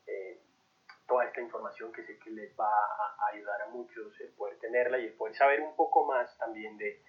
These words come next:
de qué trata la, la, la hipnoterapia, la hipnosis clínica, y poder, eh,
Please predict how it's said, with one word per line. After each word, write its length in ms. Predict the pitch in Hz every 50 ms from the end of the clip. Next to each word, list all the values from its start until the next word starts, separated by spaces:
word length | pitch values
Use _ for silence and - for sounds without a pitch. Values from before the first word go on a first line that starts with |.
| - - - - _ _ _
de 140 | 143 -
qué 300 | - 127 117 107 110 110 -
trata 340 | - - 107 - - 110 110
la, 140 | 107 101
la, 300 | 101 98 - - - - - _ _ _ _ _ _
la 80 | 123 107
hipnoterapia, 600 | - - - - - 95 101 117 107 - - 98
la 60 | -
hipnosis 320 | - - 98 98 - -
clínica, 540 | _ - 120 113 110 110 107 - 117 107 - - _ _ _ _ _ _ _ _ _ _ _
y 40 | -
poder, 280 | _ - 107 104 104 104
eh, 640 | - 113 117 113 110 107 104 98 98 98 113 -